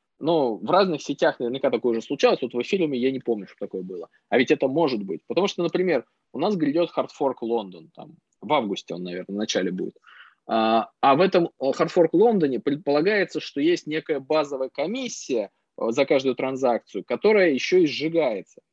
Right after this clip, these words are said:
Не майнеру идет, а сжигается. Все, что выше базового, идет майнеру, а все, что базовое, оно сжигается. А, если майнерам это не понравится, будет интересно посмотреть, как разработчики будут пытаться майнеров обновиться <laughs> на это все.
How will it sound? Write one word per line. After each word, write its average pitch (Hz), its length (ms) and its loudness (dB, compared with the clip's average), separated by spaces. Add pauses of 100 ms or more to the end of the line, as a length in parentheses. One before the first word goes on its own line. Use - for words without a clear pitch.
Не 147 140 -4
майнеру 143 380 -2
идет, 104 200 -8
а 110 80 -6
сжигается. 117 520 -4 (220)
Все, 208 140 4
что - 180 2
выше 220 260 4
базового, 120 540 4
идет 120 360 -4
майнеру, 170 480 -2 (220)
а 113 80 -6
все, 160 200 0
что 123 480 0
базовое, 131 640 2
оно 143 240 -4
сжигается. 123 640 -2 (440)
А, 113 500 0 (340)
если 190 340 4
майнерам 165 420 0
это 156 140 -6
не 151 100 -4
понравится, 190 580 0
будет 180 240 0
интересно 185 440 -4
посмотреть, 190 420 -4
как 127 140 -4
разработчики 143 600 -4
будут 131 240 -8
пытаться 160 420 0
майнеров 160 520 0 (240)
обновиться 151 640 -2
<laughs> - 0 -
на 113 140 -8
это 196 200 4
все. - 360 2